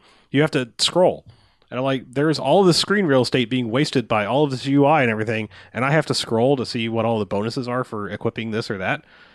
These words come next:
I'm like, "Kill some of that when I'm in this page or something." I, it's just, need some optimization there, guys. Like,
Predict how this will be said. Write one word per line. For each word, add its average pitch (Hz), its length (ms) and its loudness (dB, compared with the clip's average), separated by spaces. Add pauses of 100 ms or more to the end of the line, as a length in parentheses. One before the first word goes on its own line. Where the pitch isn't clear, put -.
(120)
I'm 110 80 -8
like, 110 180 -4 (320)
"Kill 175 240 2
some 135 200 0
of - 20 -2
that 107 180 0
when 113 120 -6
I'm 110 100 -4
in 113 140 -2
this 117 180 -4 (280)
page 156 420 -2
or 104 100 -10
something." 110 220 -6
I, - 20 -8
it's 135 220 -6
just, 139 200 -6 (480)
need 160 200 -6
some 139 120 -2
optimization 135 560 -4
there, 80 140 -18
guys. - 340 -16
Like, 110 120 -14